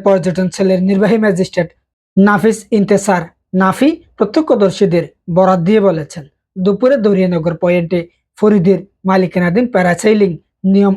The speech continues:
অমান্য করে একসাথে দুইজন নিয়ে প্যারাসেইলিং করে। এ সময়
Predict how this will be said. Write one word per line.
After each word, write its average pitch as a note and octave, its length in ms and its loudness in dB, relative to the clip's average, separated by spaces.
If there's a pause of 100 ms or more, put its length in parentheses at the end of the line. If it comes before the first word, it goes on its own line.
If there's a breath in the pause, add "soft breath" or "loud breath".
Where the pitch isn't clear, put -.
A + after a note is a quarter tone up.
অমান্য F#3+ 340 2
করে E3 240 -2 (320 soft breath)
একসাথে A#3+ 380 0
দুইজন F#3+ 420 2
নিয়ে E3+ 220 0
প্যারাসেইলিং F3 640 0
করে। D#3+ 200 -8 (480)
এ G#3 80 2
সময় A#3 300 0